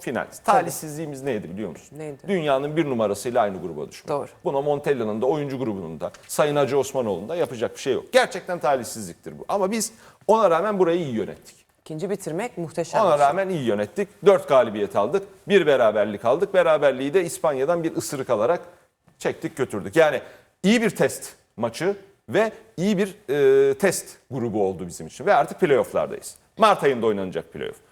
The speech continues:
Speaker 1: Playoff için rakibin isminden bağımsız
Speaker 2: Hı hı.
Speaker 1: şunu söylemek istiyorum. Biz hepsinden iyiyiz oyun kalitesi olarak. Ancak playoff'larda ne çıkar devreye? Tek maç,
Speaker 2: Hı.
Speaker 1: eleme usulü.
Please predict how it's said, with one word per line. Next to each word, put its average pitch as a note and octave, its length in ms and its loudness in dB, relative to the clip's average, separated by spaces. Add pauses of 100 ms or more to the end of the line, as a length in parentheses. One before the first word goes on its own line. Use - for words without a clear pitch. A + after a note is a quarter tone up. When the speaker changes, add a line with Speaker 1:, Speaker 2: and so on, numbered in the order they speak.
(140)
Speaker 1:
Playoff G#3+ 360 4
için F#3+ 260 -6 (560)
rakibin D#3+ 480 4
isminden F3+ 520 0
bağımsız C#3 640 4
Speaker 2:
Hı F3+ 80 -2
hı. D3+ 240 -6
Speaker 1:
şunu D3 220 -4
söylemek D#2+ 400 -6
istiyorum. D2+ 380 -10 (100)
Biz - 280 -4 (320)
hepsinden D3 480 0
iyiyiz E2+ 420 -10 (100)
oyun D3 280 -2
kalitesi F2+ 480 -10
olarak. A#1+ 240 -12 (280)
Ancak G3 380 -4
playoff'larda D#3 580 2
ne C#3 100 -2
çıkar - 360 -10
devreye? - 320 -18 (480)
Tek F#3 240 -4
maç, - 260 -14 (380)
Speaker 2:
Hı. C3 140 -12
Speaker 1:
eleme C#3 340 2
usulü. C#2 360 -16